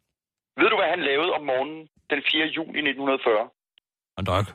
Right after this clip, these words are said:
Speaker 1: Mm, ja, det er rigtigt. Bagefter kiggede han på sin pistol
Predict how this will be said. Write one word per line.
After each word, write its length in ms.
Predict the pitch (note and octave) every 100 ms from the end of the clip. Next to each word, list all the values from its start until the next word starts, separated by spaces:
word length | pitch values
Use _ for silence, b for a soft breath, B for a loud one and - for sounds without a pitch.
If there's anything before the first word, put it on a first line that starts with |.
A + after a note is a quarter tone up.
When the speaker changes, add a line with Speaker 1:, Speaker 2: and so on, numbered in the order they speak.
| _ _ _ _ _ _ _ _ _ _ -
Speaker 1:
Mm, 280 | D#3 D#3 D3
ja, 80 | D3 C3 - _
det 40 | D3+
er 60 | C3
rigtigt. 200 | A2 A#2 _
Bagefter 380 | E3 D3 C3 C3 B B B B B B -
kiggede 280 | - E3 E3
han 100 | D3+
på 100 | D3+
sin 140 | D3+
pistol 440 | C3+ - D#3+ D3+